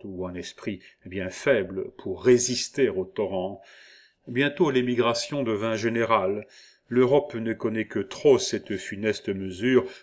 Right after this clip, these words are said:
dont la gaucherie politique et le sort national ne sauraient trouver d'excuse aujourd'hui que dans le manque de lumière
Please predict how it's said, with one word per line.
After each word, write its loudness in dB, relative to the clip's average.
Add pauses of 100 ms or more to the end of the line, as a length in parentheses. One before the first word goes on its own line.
(100)
dont -6
la 0
gaucherie -4
politique -6
et -2
le -4
sort -2
national 0 (280)
ne -2
sauraient 2
trouver -4
d'excuse -4
aujourd'hui -4
que 0
dans -4
le -2
manque 0
de -4
lumière -2